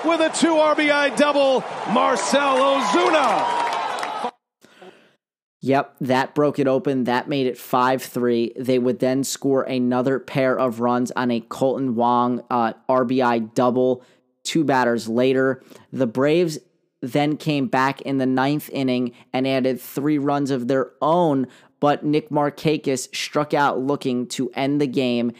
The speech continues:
Speaker 2: and the Cards held on for the thrilling seven to six victory in game one. Um, next up, you have the Dodgers and the Nats. This was a late one, uh, in the nightcap. The Dodgers, surprisingly,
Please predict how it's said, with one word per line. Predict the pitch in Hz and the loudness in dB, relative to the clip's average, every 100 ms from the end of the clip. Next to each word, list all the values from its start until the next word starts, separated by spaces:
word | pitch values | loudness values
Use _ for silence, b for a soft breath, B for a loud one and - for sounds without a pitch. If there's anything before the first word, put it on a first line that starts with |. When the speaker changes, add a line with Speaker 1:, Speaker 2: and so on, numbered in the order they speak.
| B - | B -6
Speaker 2:
and | 123 123 | -2 -2
the | |
Cards | 123 131 131 127 | 0 0 0 0
held | 139 131 123 | 0 0 0
on | 120 120 | 0 0
for | 117 120 | -2 -2
the | 120 | -2
thrilling | 117 - - 131 131 127 120 | -4 -10 -4 -2 0 -2 -4
seven | - 127 127 143 | -2 -2 0 -2
to | 139 | -4
six | - 139 131 | -4 -4 -6
victory | - 120 131 - 117 120 - _ _ _ _ | -8 -2 -2 -2 -2 -2 -6 _ _ _ _
in | 147 151 147 | -4 0 0
game | 117 127 131 120 | 0 0 0 -2
one. | 113 117 101 104 b b b - | 0 -2 -2 -6 b b b -4
Um, | 117 113 110 113 - _ _ _ _ _ _ b b b | 0 2 2 -2 -6 _ _ _ _ _ _ b b b
next | - 131 165 - 170 | -4 0 0 -2 -2
up, | 160 156 | -2 0
you | 143 | 0
have | 135 131 123 | 2 2 0
the | |
Dodgers | 110 120 120 127 131 120 - | -2 2 2 2 0 -4 -4
and | 123 | -2
the | 117 | 0
Nats. | 117 123 131 - | 0 0 -2 -4
This | 139 - | -4 -2
was | 127 | -2
a | 117 | 0
late | 110 117 123 127 _ | 0 0 0 -2 _
one, | 135 120 120 | -4 -2 0
uh, | 120 113 107 | 0 0 -2
in | - 117 | -2 -2
the | 117 | 0
nightcap. | 113 117 - 120 117 - b b - | 0 -2 -2 -2 -2 -4 b b -4
The | 127 | 0
Dodgers, | 135 139 170 185 180 | 2 2 2 0 -2
surprisingly, | 135 - - 139 156 160 143 127 120 117 | -6 -8 -2 2 2 2 -2 0 -2 -4